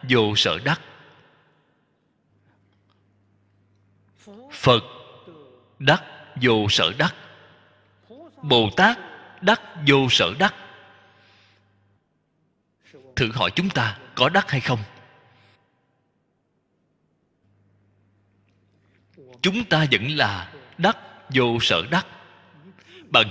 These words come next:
chính mình cho rằng có đắc là sai rồi. Đó mới chân thật gọi là tình chấp, là mê hoặc điên đảo. Đắc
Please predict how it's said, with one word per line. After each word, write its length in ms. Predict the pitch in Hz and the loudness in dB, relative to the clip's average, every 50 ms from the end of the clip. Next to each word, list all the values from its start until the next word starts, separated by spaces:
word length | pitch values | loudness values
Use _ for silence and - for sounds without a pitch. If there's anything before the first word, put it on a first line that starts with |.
| - - | 0 -2
chính 200 | 185 226 262 226 | 0 2 4 4
mình 180 | 151 120 117 110 | 4 4 2 2
cho 180 | - 175 165 156 | 4 4 4 4
rằng 280 | 139 135 110 104 101 90 - - - - - - - | 2 2 0 0 -2 -8 -12 -16 -20 -20 -20 -4 0
có 140 | - 190 220 | 0 2 4
đắc 340 | 214 247 - - - - | 4 2 2 0 -4 -2
là 100 | 127 110 | -2 0
sai 260 | 104 - 165 170 165 156 | 0 2 0 0 0 2
rồi. 320 | 135 123 110 107 113 110 - - - - - - - - _ _ _ _ _ _ _ _ _ _ - - - - - - _ - - - - | 2 0 0 0 -2 -4 -8 -14 -20 -20 -20 -20 -20 -20 _ _ _ _ _ _ _ _ _ _ -20 -20 -20 -20 -20 -20 _ -20 -8 -2 0
Đó 80 | 151 | 2
mới 160 | 165 170 185 214 | 2 2 2 2
chân 260 | - 202 190 190 170 | 4 4 4 4 4
thật 200 | - 127 107 - | 0 -2 0 0
gọi 100 | 120 110 | 0 2
là 340 | 104 92 87 82 - - - - - - - - | 2 0 -2 -4 -8 -14 -20 -20 -20 -20 -4 -2
tình 320 | 135 123 101 90 80 78 - | -2 0 0 -2 -8 -4 -4
chấp, 140 | - 165 - - - - - - 156 156 - - 127 123 127 127 _ _ _ _ _ _ _ _ _ _ _ _ _ _ _ _ _ _ _ _ _ _ _ _ _ _ _ _ _ _ - - - - | -4 -4 -4 -6 -14 -20 -20 -20 -20 -20 -20 -20 -20 -20 -20 -20 _ _ _ _ _ _ _ _ _ _ _ _ _ _ _ _ _ _ _ _ _ _ _ _ _ _ _ _ _ _ -20 -20 -16 -6
là 220 | 107 104 95 80 | -4 -2 -2 -2
mê 320 | 78 87 101 127 143 156 143 | -2 -2 0 2 4 4 4
hoặc 220 | 120 110 92 - - - - - | 2 0 0 -2 -2 -8 -8 -2
điên 200 | 165 147 127 120 113 | 0 2 2 4 4
đảo. 220 | 101 78 - - 139 175 - - - - - - _ _ _ _ _ _ _ _ _ _ _ _ - 359 339 302 269 226 190 160 - - - | 2 2 2 -2 -10 -12 -12 -16 -20 -20 -20 -20 _ _ _ _ _ _ _ _ _ _ _ _ -20 -20 -20 -20 -20 -20 -20 -20 -20 -8 -2
Đắc 220 | 185 208 240 - | 0 0 0 0